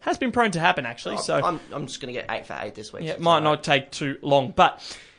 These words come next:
Speaker 1: here we go. The, uh, Marrakesh tournament, we'll start there. Uh, Albert Ramos Vinales is the top seed. Kyle Edmund at two. Philip Kohlschreiber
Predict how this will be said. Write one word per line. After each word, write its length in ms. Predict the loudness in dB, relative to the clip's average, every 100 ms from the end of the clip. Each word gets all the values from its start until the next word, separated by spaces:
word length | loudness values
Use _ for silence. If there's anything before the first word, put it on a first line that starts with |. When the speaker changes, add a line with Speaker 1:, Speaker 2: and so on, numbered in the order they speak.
| _
Speaker 1:
here 120 | 8
we 100 | 8
go. 240 | 8 8 6
The, 220 | 8 8
uh, 240 | 8 6
Marrakesh 560 | 6 6 6 4 2 2
tournament, 380 | 0 2 0 -2
we'll 100 | -6
start 560 | 0 6 6 6 2
there. 260 | 6 6 4 -4 0
Uh, 140 | 2 4
Albert 260 | 4 2
Ramos 400 | 4 4 4 -2
Vinales 680 | -4 -6 -2 2 4 2 0
is 220 | -4 -4 -4
the 80 |
top 280 | -4 -4 -4
seed. 300 | -4 -4 -4
Kyle 300 | 0 0 2
Edmund 300 | 0 -2 -4
at 200 | -6 -8
two. 240 | -8 -6 -4
Philip 320 | -4 -6 -8
Kohlschreiber 720 | -8 -6 -4 0 2 0 -6